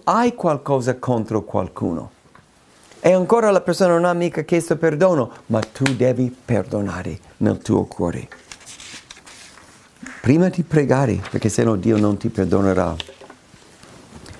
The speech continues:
Allora, questo è quello che dobbiamo fare nel cuore, a prescindere di quello che fa l'altra persona.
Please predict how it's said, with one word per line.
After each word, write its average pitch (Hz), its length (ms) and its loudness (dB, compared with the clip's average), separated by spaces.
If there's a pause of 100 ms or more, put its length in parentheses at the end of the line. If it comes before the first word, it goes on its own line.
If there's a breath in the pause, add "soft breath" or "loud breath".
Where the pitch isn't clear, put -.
(840 loud breath)
Allora, 139 460 2 (120)
questo 196 540 2
è 139 400 2 (460)
quello 151 240 4
che 147 100 2
dobbiamo 127 300 2
fare 120 260 0
nel 110 240 2
cuore, 95 440 0 (640)
a 127 120 2
prescindere 185 960 0
di 127 100 0
quello 123 220 2
che 113 140 -2
fa 110 160 0
l'altra 92 340 -2
persona. 90 500 -8